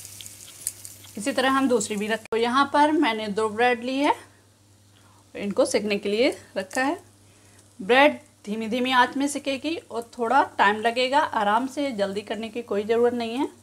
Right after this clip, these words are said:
तो धीमी धीमी आंच में इसको सिकने देते हैं, बहुत ज़्यादा हड़बड़ाएं नहीं कि bread सिक नहीं रही है। बेसन लगा है उसमें चारों तरफ, तो बेसन में time तो लगता ही है, तो इस वजह से धीरे धीरे इसको सिकने देते हैं।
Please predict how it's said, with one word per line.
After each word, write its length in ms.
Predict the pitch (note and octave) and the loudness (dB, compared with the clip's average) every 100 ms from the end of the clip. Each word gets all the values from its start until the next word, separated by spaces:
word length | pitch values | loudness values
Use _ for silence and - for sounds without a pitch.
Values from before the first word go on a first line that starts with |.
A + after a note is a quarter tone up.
| _ - - _ - | _ -20 -20 _ -12
तो 100 | G3+ | -10
धीमी 240 | A3 A#3+ | -4 -4
धीमी 260 | B3+ C4+ C#4 | 0 2 4
आंच 220 | A#3+ B3 | 2 0
में 120 | C4+ | -6
इसको 240 | A#3+ - D4 | -6 -6 -8
सिकने 340 | - - A3 | -6 -8 -6
देते 260 | G#3+ A3 C4+ | -4 -2 4
हैं, 180 | D4+ - - - - _ - - - _ | 4 4 -4 -20 -20 _ -20 -20 -20 _
बहुत 240 | G#3+ A#3+ G#3+ | -4 -2 2
ज़्यादा 320 | A3+ A#3 A#3+ A#3+ | 4 4 2 2
हड़बड़ाएं 540 | G#3+ G#3+ G#3 G#3 A3+ | 4 6 6 4 2
नहीं 360 | A#3+ A#3+ C#4 D4 - _ - | 0 -2 -2 -4 -8 _ -12
कि 80 | G#3+ | -6
bread 280 | G3 G#3+ G#3 | 2 2 2
सिक 200 | - - | -8 -8
नहीं 180 | A3 G#3+ | -6 -2
रही 180 | G#3+ | -2
है। 140 | A#3 B3+ | 0 -2
बेसन 360 | G3+ G3+ B3 B3 - - - - - - - - - - | -2 -2 -6 -8 -16 -20 -20 -20 -20 -20 -20 -20 -20 -4
लगा 300 | A#3 A#3 C4 | 4 6 6
है 140 | C#4 C4+ | 4 2
उसमें 460 | B3+ C4 C#4 D4+ E4+ - _ _ _ - | 0 -4 -2 0 -2 -10 _ _ _ 0
चारों 240 | A#3+ F3+ | 2 0
तरफ, 320 | F3 D4 D#4 - - - | 0 -2 -2 -10 -20 -14
तो 80 | G3 | -8
बेसन 300 | F#3+ G3+ A#3 | -6 -6 -6
में 160 | A#3 G3+ | -6 -2
time 200 | G3 F#3+ | -2 -2
तो 120 | G#3+ | -4
लगता 300 | A3 G#3+ B3+ | -6 -6 -4
ही 160 | C4 C4 | -2 0
है, 140 | C#4+ | -2
तो 840 | - - _ _ - - _ - | -2 -14 _ _ -20 -20 _ -18
इस 140 | G3+ - | -14 -8
वजह 160 | G3 | -6
से 220 | G3+ - - - - | -4 -6 -8 -14 -10
धीरे 240 | G#3 G3+ | -4 -2
धीरे 220 | G3 G3+ G#3 | 0 2 0
इसको 280 | G#3 E4 - | 0 -4 -2
सिकने 340 | D4 G#3 G3+ | -4 -2 -4
देते 320 | F3+ F3 G#3 | -4 -8 -8
हैं। 240 | F3+ E3+ | -8 -8